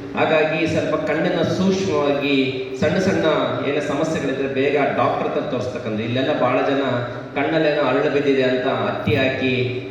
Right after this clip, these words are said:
ಆ, ತಿರುಗಿಸ್ತಕ್ಕಂಥದ್ದು, ಕಣ್ಣಿಗೆ ಎಲ್ಲ ಗೊತ್ತಿದ್ದಾರೆ ಅಂತ ಕರ್ಕೊಂಡೋಗಿ ತೋರಿಸೋದು, ಮಾಡೋದು. ಹೀಗೆ ನೀವೇನೇನೋ ಆ ಸೂಕ್ಷ್ಮ ಜಾಗವನ್ನ ಮಾಡಿ ಅದ್ರ ಪದರ ಏನಾದ್ರು ಹೋಯ್ತು ಅಂತಂದು ಹೇಳಿದ್ರೆ ಕಣ್ಣು ಮತ್ತೆ ಯಾವುದೇ ಕಾರಣಕ್ಕೆ ಕಣ್ಣು ಕಾಣದೇ ಇರ್ತಕ್ಕಂಥ. ಹಾಗಾಗಿ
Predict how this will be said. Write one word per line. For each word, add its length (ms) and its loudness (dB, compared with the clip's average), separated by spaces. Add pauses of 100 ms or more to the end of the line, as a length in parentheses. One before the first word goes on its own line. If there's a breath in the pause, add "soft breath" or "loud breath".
ಆ, 200 0
ತಿರುಗಿಸ್ತಕ್ಕಂಥದ್ದು, 800 0
ಕಣ್ಣಿಗೆ 360 0
ಎಲ್ಲ 400 2
ಗೊತ್ತಿದ್ದಾರೆ 420 2
ಅಂತ 240 0
ಕರ್ಕೊಂಡೋಗಿ 440 -4
ತೋರಿಸೋದು, 460 -2
ಮಾಡೋದು. 720 -2
ಹೀಗೆ 260 2
ನೀವೇನೇನೋ 640 2
ಆ 100 2
ಸೂಕ್ಷ್ಮ 500 0
ಜಾಗವನ್ನ 600 0
ಮಾಡಿ 300 -2
ಅದ್ರ 160 -2 (340)
ಪದರ 260 0
ಏನಾದ್ರು 420 2
ಹೋಯ್ತು 240 0
ಅಂತಂದು 280 -4
ಹೇಳಿದ್ರೆ 640 -2 (180)
ಕಣ್ಣು 240 2
ಮತ್ತೆ 340 2
ಯಾವುದೇ 240 2
ಕಾರಣಕ್ಕೆ 800 -2 (120)
ಕಣ್ಣು 240 -2
ಕಾಣದೇ 300 2
ಇರ್ತಕ್ಕಂಥ. 380 0
ಹಾಗಾಗಿ 560 0